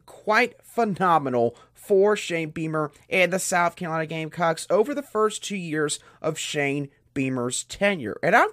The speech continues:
going to dive into that in a little bit more detail in just a moment. But beginning in two thousand and twenty-three,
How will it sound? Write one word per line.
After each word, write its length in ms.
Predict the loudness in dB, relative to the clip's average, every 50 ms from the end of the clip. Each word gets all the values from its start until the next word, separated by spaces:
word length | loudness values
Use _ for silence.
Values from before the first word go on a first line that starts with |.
| 0
going 120 | 0 0 0
to 80 | 0
dive 320 | 0 0 0 0 0 0 0
into 180 | -4 -4 -4
that 300 | -2 -2 0 0 -2 -4 -8 -16 -16 -8
in 140 | -4 0 2
a 20 |
little 220 | 4 4 2 2
bit 40 | 0
more 140 | -2 -2 -2
detail 480 | -2 -4 -6 -8 -6 -4 -4 -4 -4 -4
in 160 | -4 -6 -6
just 320 | -2 0 0 0 0 -2 -4
a 120 | -4 -4
moment. 520 | -2 -2 0 0 0 0 0 -2 -4 -6 -8 -14 -20 -20 -20 -20 _ _ _ _ _ _ _ _ _ _
But 180 | 4 4 4 6
beginning 440 | 4 -2 -2 0 0 0 0 0 0 -2
in 100 | -2 -2
two 220 | 0 0 0 0
thousand 480 | 0 2 2 2 2 2 0 -2 -4 -6
and 100 | -6 -8
twenty-three, 800 | -8 -8 -6 -4 -4 -4 -4 -4 -2 0 2 2 2 0 -6